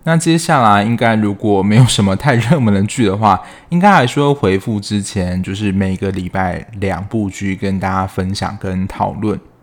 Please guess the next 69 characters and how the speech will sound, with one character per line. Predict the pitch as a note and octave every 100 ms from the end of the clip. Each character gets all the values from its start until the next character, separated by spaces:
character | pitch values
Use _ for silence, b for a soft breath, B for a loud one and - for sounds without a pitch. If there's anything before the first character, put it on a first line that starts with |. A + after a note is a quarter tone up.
| _
那 | D#3+
就 | D#3 D#3
是 | D3+
如 | A2+ A#2+
同 | B2 A2+
我 | F2+
在 | G#2+ G#2 G#2
上 | - A2 G#2 G2+
集 | - F#2 F#2 F#2
跟 | G2 F#2+
大 | F#2+
家 | F#2 F#2+ G#2 B B B B
募 | E3+ C#3+ G#2+
集 | - G2
的， | G2 F#2+
就 | A#2
是 | C3+
如 | G#2+
果 | G#2+ G2+
你 | F#2 F#2
觉 | F#2+ F#2+
得 | G2
最 | A2 G2+
近 | G2 G#2 G2
有 | F#2+ G2
哪 | G#2 F#2
一 | F2+
些 | G2 G2
戏 | - G#2 F2 - _
也 | A#2+
很 | D3 G2+ F#2+
适 | - - C#3+
合 | G2 F2+
这 | F2+
样 | G2 G2 -
一 | C3+
集 | - F#2+ F#2+
一 |
集 | - F#2+ F#2+
跟 | G2
大 | F#2 F#2
家 | F#2 F#2+
聊 | F#2 F#2 F#2
分 | F#2+ G2+ G2+
享 | - F2+
的 | F#2+
话， | G2 F2+ B B B -
也 | G2+
欢 | G2+ A2+ A2+
迎 | G#2+
推 | G#2 A#2+ A#2+
荐 | A#2+ F#2+
给 | F#2
我， | F#2 F2+
让 | G2 D#2+
我 |
知 | - - E2+
道。 | F2+ D2+ F2+
那 |
我 | G2+ F#2
会 | G2+ G2
再 | G2 F#2+ E2+
评 | - G#2
估 | A2+ C#3
一 | A2
下， | A2+ G2 F#2
决 | F#2+
定 | G2 G2+
说 | - G2